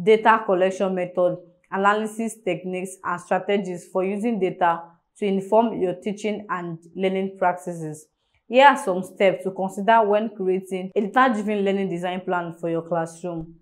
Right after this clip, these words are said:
One, determine your learning goals. Start by identifying your learning goals and objectives. What do you want your students to learn, and how will you know if they have achieved it? Be specific and measurable in defining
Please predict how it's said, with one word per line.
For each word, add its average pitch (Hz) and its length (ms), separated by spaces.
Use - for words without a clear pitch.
One, 185 380
determine 247 560
your 196 120
learning 196 440
goals. 165 380
Start 233 360
by 190 240
identifying 196 840
your 185 120
learning 196 560
goals 185 240
and 170 200
objectives. 165 680
What 240 280
do 196 100
you 196 200
want 190 440
your 170 140
students 185 480
to 170 60
learn, 180 440
and 202 260
how 240 280
will 196 100
you 202 180
know 185 420
if 202 260
they 175 180
have 175 240
achieved 170 460
it? 160 220
Be 226 100
specific 247 800
and 190 160
measurable 185 680
in 196 220
defining 233 840